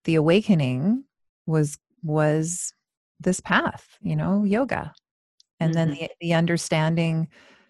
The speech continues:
Speaker 1: of the truth of who we all are, which is that true nature, the part of us that is already complete, the part of us that hasn't been afraid. What do you think about that? What do you think about the idea of relating our story to,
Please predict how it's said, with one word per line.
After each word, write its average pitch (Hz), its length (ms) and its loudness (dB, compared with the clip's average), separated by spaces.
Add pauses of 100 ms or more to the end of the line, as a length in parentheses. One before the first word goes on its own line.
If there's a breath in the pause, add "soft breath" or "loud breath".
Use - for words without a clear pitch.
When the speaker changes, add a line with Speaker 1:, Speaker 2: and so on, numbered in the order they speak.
(240 soft breath)
Speaker 1:
of 165 220 4
the 175 80 4
truth 240 380 0
of 147 140 0
who 156 300 0
we 160 160 2
all 156 220 4
are, - 360 0
which 147 320 -4 (100)
is 160 560 0
that 151 320 0 (400)
true 175 240 0
nature, 175 460 -2 (400)
the 151 160 0
part 165 340 0
of 160 220 2
us 156 300 0
that 147 160 2
is 147 120 -2
already 143 360 0
complete, 185 500 -4 (100)
the 160 80 0
part 160 260 0
of 151 120 0
us 156 300 -2 (640 soft breath)
that 151 140 2
hasn't 156 340 0
been 160 120 -2
afraid. 180 360 -6 (440)
What 190 140 4
do 208 60 6
you 214 80 6
think 311 180 4
about 226 280 4
that? 151 260 4
What 180 120 4
do 190 60 2
you 202 80 2
think 240 180 2
about 226 260 4
the 170 120 2
idea 160 360 2 (120)
of - 280 -8 (280)
relating 175 460 6
our 151 120 4
story 156 480 2
to, 147 520 2